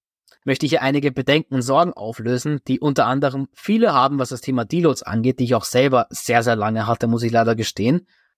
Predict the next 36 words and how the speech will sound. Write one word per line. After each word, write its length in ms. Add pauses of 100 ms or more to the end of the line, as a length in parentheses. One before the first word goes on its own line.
(880)
Und 180
zwar 180
befürchten 540
viele, 340
dass 200
sie 120
während 220
eines 300
Deloads 600
an 320
Muskelmasse 640
und 200 (120)
Stärke 460
verlieren. 480
Ja, 220
weil 100
man 120
denkt 200
sich, 80
okay, 300 (160)
ich 120
mache 200
ja 80
viel 220
weniger 360
Intensität 680
und 220
Volumen 560
als 220
sonst 320
und 120
weniger 280
Gewicht 300
vielleicht 260
sogar 260
auch. 300